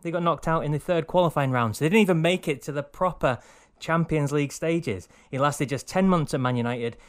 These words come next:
He was the shortest managerial stint at United for eighty-two years. Then went to Real Sociedad. He lasted one day short of a year after winning just twelve games in that twelve-month period. Ridiculous. One win a month. That's what average is. That's just awful.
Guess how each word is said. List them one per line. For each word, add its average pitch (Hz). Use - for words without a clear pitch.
He 131
was 120
the 117
shortest 165
managerial 139
stint 147
at -
United 113
for -
eighty-two 151
years. 113
Then 170
went 175
to 160
Real 160
Sociedad. 175
He 135
lasted 139
one 160
day 151
short 156
of 117
a 127
year 143
after 139
winning 135
just 131
twelve 156
games 151
in 131
that 123
twelve-month 143
period. 143
Ridiculous. 151
One 160
win 160
a 120
month. 131
That's -
what 143
average 139
is. 95
That's -
just -
awful. 135